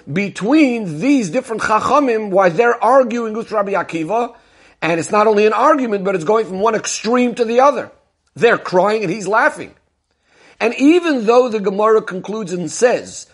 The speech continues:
that by the end they said to him, "Akiva nichamtanu, Akiva nichamtanu," nevertheless, it's understood that their original thought of Yischilu Boichin, that they're crying,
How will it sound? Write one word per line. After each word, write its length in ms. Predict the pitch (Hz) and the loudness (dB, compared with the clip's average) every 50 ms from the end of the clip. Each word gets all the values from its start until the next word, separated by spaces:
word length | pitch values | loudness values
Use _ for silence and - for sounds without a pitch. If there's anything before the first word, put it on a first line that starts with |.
| _ _ _ | _ _ _
that 140 | - 160 156 | -6 -2 0
by 100 | 156 160 | 0 0
the 180 | 160 175 185 - | 0 -2 -4 0
end 280 | 208 247 269 247 214 165 | 2 4 4 4 2 0
they 220 | 131 170 190 170 | -2 -2 -2 -2
said 320 | 143 - - 240 262 254 | -2 0 2 2 2 2
to 100 | - 233 | 0 0
him, 120 | 196 175 160 | 0 0 -2
"Akiva 440 | 151 143 - - 226 254 254 233 226 | -4 -6 -6 -6 -6 -4 -2 -2 -4
nichamtanu, 680 | 196 185 - 165 165 165 - 180 196 226 214 196 170 | -4 -4 -6 -6 -6 -4 -2 -2 -2 0 0 0 -2
Akiva 320 | 151 - - 226 202 202 180 | -2 -2 -4 -4 -2 -2 -4
nichamtanu," 760 | 160 - - 147 135 - - 277 269 220 160 135 147 175 - _ _ _ _ _ _ _ _ _ _ _ _ _ _ _ _ _ _ _ - - _ _ _ _ _ _ _ _ _ _ _ _ _ _ _ _ _ | -4 -4 -6 -6 -4 0 2 2 2 0 -2 -6 -8 -10 -14 _ _ _ _ _ _ _ _ _ _ _ _ _ _ _ _ _ _ _ -20 -20 _ _ _ _ _ _ _ _ _ _ _ _ _ _ _ _ _
nevertheless, 720 | - 156 190 247 285 269 269 254 220 220 220 262 262 - - | 0 2 4 4 4 4 2 0 0 0 2 2 0 0 -2
it's 140 | 226 - 226 | -4 -4 -4
understood 560 | 202 185 180 - - - - 339 285 240 196 | -4 -4 -6 -6 -8 -6 -4 -2 -2 -2 0
that 180 | 151 202 180 - | 0 0 0 2
their 160 | 180 180 185 | 2 2 2
original 680 | 180 175 185 214 277 381 381 247 262 262 254 202 170 143 | 2 0 0 2 2 2 2 2 2 0 2 0 -2 -4
thought 540 | - - - 139 107 85 - _ - - _ _ _ _ _ _ _ _ _ _ - _ | -6 -6 -8 -8 -8 -8 -12 _ -20 -20 _ _ _ _ _ _ _ _ _ _ -8 _
of 140 | - 156 156 | 0 0 2
Yischilu 580 | 147 147 135 - - - 269 269 247 233 185 147 | 2 0 -2 -2 -2 -2 0 0 0 0 0 2
Boichin, 440 | 156 208 220 226 247 - 202 180 | 4 4 4 4 2 -2 -4 -4
that 100 | 160 190 | -4 -4
they're 120 | - 165 160 | -4 -6 -8
crying, 600 | - - 214 240 311 320 254 202 180 180 196 | -6 -2 0 0 2 2 0 0 -4 -8 -10